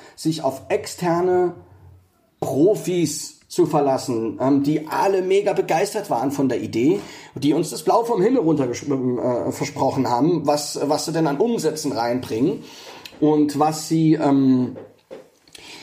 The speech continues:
äh, äh, für, äh, ein Netzwerk mit reinbringen, ähm, um mit unserer Software, äh, äh, eben da, ähm, insbesondere im, im, im B two B-Bereich war das damals, äh, äh, Umsätze zu generieren. Und dann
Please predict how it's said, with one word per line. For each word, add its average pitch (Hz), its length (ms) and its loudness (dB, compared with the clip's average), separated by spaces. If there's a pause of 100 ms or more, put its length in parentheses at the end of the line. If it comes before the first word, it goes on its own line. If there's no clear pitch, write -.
(180)
äh, - 40 -2
äh, - 880 -4
für, 156 200 0
äh, 123 420 -2
ein 127 220 2
Netzwerk 185 520 0
mit 170 180 -2
reinbringen, 165 680 2
ähm, 147 560 2
um 143 520 4
mit 147 160 2
unserer 165 320 0
Software, 147 1500 0
äh, 113 40 -6
äh, 143 60 2
eben 143 160 4
da, 139 360 0
ähm, - 720 -6
insbesondere 143 560 0
im, 123 220 0
im, 117 240 -4
im 117 180 -4
B 160 120 0
two - 100 0
B-Bereich 165 560 -2
war 147 140 2
das 147 160 0
damals, 143 500 0
äh, 123 340 -2 (920)
äh, 143 60 2
Umsätze 214 520 0
zu 151 140 -6
generieren. 127 680 0
Und 170 240 0
dann 160 460 0